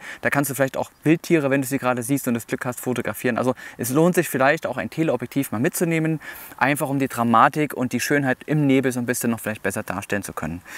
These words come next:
An und für sich ansonsten vierundzwanzig oder fünfunddreißig Millimeter sind in der Regel roundabout auf jeden Fall gut machbar und reichen auch für das meiste. Ich mache noch eins.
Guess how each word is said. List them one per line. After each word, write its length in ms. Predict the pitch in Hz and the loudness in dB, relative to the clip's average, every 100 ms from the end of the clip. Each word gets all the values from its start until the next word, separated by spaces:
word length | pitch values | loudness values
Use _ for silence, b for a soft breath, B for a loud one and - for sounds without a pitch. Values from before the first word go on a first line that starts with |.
| B B B B | B B B B
An 140 | 151 | 4
und 100 | 165 | 4
für 100 | 143 | 2
sich 220 | 131 180 156 | 4 6 6
ansonsten 640 | 143 160 156 - 151 139 B - | 4 4 2 0 -2 -2 B -2
vierundzwanzig 640 | 165 156 135 135 131 127 | 2 2 4 2 2 -2
oder 80 | 117 | -2
fünfunddreißig 560 | 120 143 120 120 120 | -2 -4 -2 -2 -2
Millimeter 380 | 120 117 123 120 | -2 0 0 -2
sind 180 | - 123 | -4 -4
in 80 | 110 | -2
der 160 | 107 | -2
Regel 600 | 120 135 147 - 135 135 131 B B B B B B B - | 4 4 4 4 2 2 -2 B B B B B B B 2
roundabout 640 | 120 135 117 113 110 - | 2 2 2 2 2 -2
auf 160 | - 123 | -2 0
jeden 180 | 117 | 0
Fall 220 | - 107 104 | -2 -4 -4
gut 240 | 98 - | -6 0
machbar 400 | 113 - 135 113 | 0 2 0 2
und 180 | 101 - | 0 -6
reichen 340 | - 107 143 117 | 0 2 2 -2
auch 60 | |
für 100 | - | -4
das 160 | 123 127 | -4 0
meiste. 480 | 120 120 - 117 117 B B B - | 0 0 -2 -6 -6 B B B -2
Ich 180 | 180 | 0
mache 180 | 175 139 | 2 0
noch 140 | 127 - | -2 -2
eins. 400 | 113 143 220 - | 0 0 -2 -6